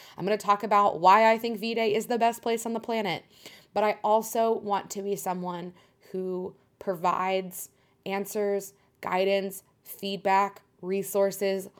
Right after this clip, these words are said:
all of that for free because I know what it's like to struggle, to want, and want to build a business that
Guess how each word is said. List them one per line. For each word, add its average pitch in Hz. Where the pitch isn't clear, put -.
all 214
of 196
that 196
for 208
free 175
because 196
I 180
know 185
what 208
it's 202
like 175
to -
struggle, 175
to 190
want, 170
and 185
want 190
to 233
build 226
a 214
business 202
that -